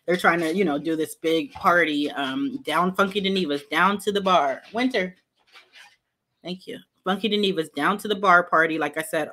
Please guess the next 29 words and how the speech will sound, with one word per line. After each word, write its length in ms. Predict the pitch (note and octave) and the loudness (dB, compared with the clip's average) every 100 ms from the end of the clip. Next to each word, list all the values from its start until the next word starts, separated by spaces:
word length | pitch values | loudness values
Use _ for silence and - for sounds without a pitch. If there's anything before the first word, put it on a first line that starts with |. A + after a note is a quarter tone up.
| - | -10
a 80 | C3+ | -6
Huntsville 480 | E3 F3+ F#3 F3+ C#3 | -2 -2 0 0 4
R 180 | D#3+ E3 | 4 2
and 180 | E3 | 0
B 260 | D#3 D#3+ D3+ - - - | -4 -4 -6 -12 -16 0
day 200 | E3 D#3 | 0 2
party, 320 | F3 D3+ C#3+ | 2 2 0
Sunday, 360 | C#3+ C#3+ C#3+ C#3 | -2 -4 -2 -2
May 160 | C3+ | -4
twenty-sixth, 520 | C3+ B2+ B2+ - A#2 | -6 -8 -8 -10 -14
twenty 220 | - B2+ - | -14 -14 -14
twenty-four. 420 | - - A#2 - - - _ | -18 -16 -18 -18 -20 -20 _
Okay, 260 | - A#3+ - | 4 4 2
so 360 | - D#3+ - - - _ A#3 | 2 2 2 -6 -20 _ 4
at, 160 | B3+ | 8
like 160 | B3 B3+ | 8 6
I 140 | B3+ | 4
said, 340 | B3 F3 D#3 - | 6 4 4 -2
um, 340 | F3 D#3+ E3+ F3 | -2 -2 -2 -2
I 60 | |
mentioned 580 | G3 A#3 C4+ A3+ F#3 F#3+ F3+ | 2 4 4 4 2 2 4
that 340 | F3+ F3 A3 - | 8 8 6 2
after 380 | G#3 A#3 C4+ B3+ | 2 2 2 2
he 180 | A#3+ | 0
started 380 | A3 G#3+ G3+ F#3 | -2 2 2 2
getting 260 | F#3+ F#3+ F3 | 0 0 -2
close 520 | - G3 F#3 F#3 - - - | -4 0 0 0 -8 -12 -2
to, 420 | F#3 F3 E3+ C#3+ | 0 0 0 0
um, 460 | D#3 C#3+ D3 C#3+ | 0 0 -2 -6